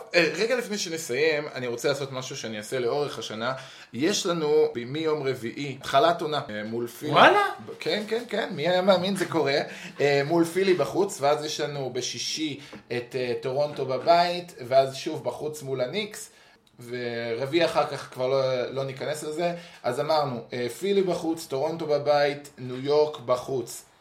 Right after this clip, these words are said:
Speaker 1: איך אתה חושב נסיים את השבוע הזה, אה, מבחינתך?
Speaker 2: פילדלפיה בחוץ אנחנו מפסידים, אה, בבית טורונטו, יש סיכוי שננצח, נהיה אופטימיים, יאללה, נו, משחק פתיחה,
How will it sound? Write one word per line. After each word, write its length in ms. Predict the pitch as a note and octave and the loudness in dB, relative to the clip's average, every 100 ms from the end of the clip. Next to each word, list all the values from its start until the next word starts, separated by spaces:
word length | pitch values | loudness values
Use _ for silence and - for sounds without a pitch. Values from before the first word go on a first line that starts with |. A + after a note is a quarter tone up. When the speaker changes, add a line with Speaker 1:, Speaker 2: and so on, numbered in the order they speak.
| _ - | _ 0
Speaker 1:
איך 160 | D#3+ | 0
אתה 140 | F3 D3 | 0 -6
חושב 300 | C3+ D3 C3+ | -4 -4 -6
נסיים 420 | C3 B2+ C3 B2+ | -6 -4 -4 -4
את 100 | B2+ | -8
השבוע 420 | - G#2+ A2+ A2+ | -8 -6 -2 -2
הזה, 320 | G#2 G2+ G2+ G2+ - | -2 -6 -6 -8 -12
אה, 220 | G#2+ G#2 G#2 | -10 -8 -10
מבחינתך? 680 | G2+ - G#2+ G#2 - - G2+ - - _ _ - - | -14 -14 -14 -14 -16 -10 -8 -8 -16 _ _ -20 -12
Speaker 2:
פילדלפיה 680 | B2+ B2 - D#3 D#3 E3+ | -10 -10 -2 0 0 -6
בחוץ 500 | C3+ - - C#3 C#3 | -10 -12 -6 -6 -6
אנחנו 260 | G#2+ - G#2 F2+ | -14 -14 -20 -20
מפסידים, 800 | - - G2 B2+ E3 E3 E3 E3 - _ C3+ | -20 -20 -20 -8 -6 -6 -8 -12 -18 _ -8
אה, 60 | B2 A#2+ A#2 | -4 -2 -4
בבית 500 | A#2 A#2 C#3 D3+ D#3 - | -8 -10 -4 -2 -2 -6
טורונטו, 1080 | B2+ A2+ C3 D#3 F3 F3 G3+ G3+ G#3+ - - C#3 D3 | -12 -10 -6 -4 -6 -6 0 2 0 -2 -10 -18 -8
יש 200 | F#3 F#3 | -6 -6
סיכוי 600 | - - C#3+ - D3 D3+ | -8 -14 -16 -12 -8 -8
שננצח, 840 | C#3+ B2 B2 A#2 - - F3+ F3 - C#3 | -8 -10 -10 -14 -16 -6 -4 -4 -6 -12
נהיה 280 | C3 C3 B2+ | -10 -8 -8
אופטימיים, 580 | - - D3 C#3 B2 | -10 -12 -10 -10 -10
יאללה, 280 | B2 B2 A#2+ | -8 -8 -6
נו, 220 | B2 C#3+ | -8 -8
משחק 340 | C3 C3 - B2+ - | -8 -10 -10 -10 -12
פתיחה, 520 | - - D#3 D3+ C3+ | -20 -10 -4 -2 -2